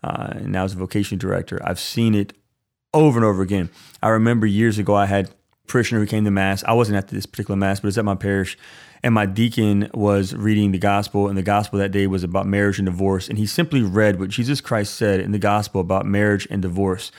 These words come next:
And a person came to church that day and got so upset that they walked out of church. And they, they walked out and they thought that it was the most judgmental message the deacon could proclaim. And the deacon literally was just reading the gospel.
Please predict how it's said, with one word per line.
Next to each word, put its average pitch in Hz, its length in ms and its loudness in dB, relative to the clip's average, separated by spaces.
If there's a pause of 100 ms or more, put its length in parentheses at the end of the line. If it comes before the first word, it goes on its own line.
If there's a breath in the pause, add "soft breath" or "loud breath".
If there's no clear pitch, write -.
(300 loud breath)
And 104 500 0
a 98 480 2
person 117 600 0
came 107 320 -2
to - 80 -14
church 107 260 -2
that 98 160 -4
day 95 300 0 (360 loud breath)
and 101 200 0
got 98 180 -2
so - 180 0
upset 107 260 -2
that 98 60 -4
they 95 100 0
walked 95 300 0
out 92 100 -2
of 85 80 -8
church. - 380 -10 (600)
And 101 100 0
they, 95 360 0
they 98 120 -4
walked 101 300 2
out 101 100 2
and 95 80 0
they 95 100 0
thought 95 240 -2
that 98 180 -4
it 101 100 0
was 92 240 -4
the 98 100 -6
most 95 280 -2
judgmental 110 520 2
message 98 300 0
the 95 100 -4
deacon 98 280 -2
could - 120 -10
proclaim. 101 400 0
And 98 60 0
the 95 60 -2
deacon 120 340 2
literally 127 220 4
was 101 140 0
just 107 180 -4
reading 98 200 0
the - 20 -6
gospel. 104 480 -4